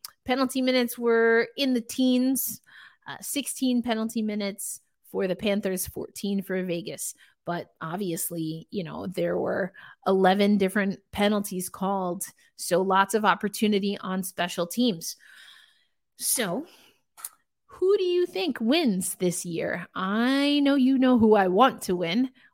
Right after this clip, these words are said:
or who I want to lose is probably more appropriate, but who's gonna really take the cup? Do we know yet? Have we seen the breakout game? The definitive,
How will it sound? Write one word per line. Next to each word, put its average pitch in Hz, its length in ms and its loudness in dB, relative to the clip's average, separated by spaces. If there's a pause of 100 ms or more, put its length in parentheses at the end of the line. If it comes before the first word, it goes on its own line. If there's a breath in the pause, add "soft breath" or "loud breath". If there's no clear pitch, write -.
(120)
or 175 120 -4
who 175 180 0
I 147 180 -4 (160)
want 180 340 -6
to 156 100 -6
lose 175 440 0
is 175 240 -10
probably 185 320 -4
more 190 260 -4 (280)
appropriate, 190 720 0 (400 loud breath)
but 208 160 -6
who's 349 360 6
gonna 370 240 0
really 240 600 4
take 208 400 0
the 180 80 -2
cup? - 340 -12 (280)
Do 285 140 4
we 294 160 4
know 247 220 2
yet? - 280 -6 (300)
Have 269 220 2
we 294 160 6
seen 269 480 2
the 220 60 2
breakout 214 540 2
game? 185 420 -2 (760 loud breath)
The 202 160 6
definitive, 214 720 4